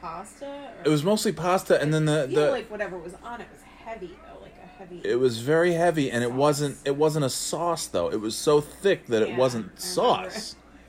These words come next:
Speaker 1: <laughs> I remember the
Speaker 2: But,
Speaker 1: thickness.
Speaker 2: and I don't care about the,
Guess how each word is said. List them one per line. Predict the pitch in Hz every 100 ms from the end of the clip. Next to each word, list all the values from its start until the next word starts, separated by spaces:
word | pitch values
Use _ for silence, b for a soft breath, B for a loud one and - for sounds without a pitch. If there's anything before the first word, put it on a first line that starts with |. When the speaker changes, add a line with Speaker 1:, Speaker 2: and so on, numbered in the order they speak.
| - -
Speaker 1:
<laughs> |
I | 240
remember | 269 - 220 214 214 - - -
the | 202 202
Speaker 2:
But, | 202 175
Speaker 1:
thickness. | 202 - 180
Speaker 2:
and | 185
I |
don't | 196 208
care | 180 202
about | 196 185 -
the, | 151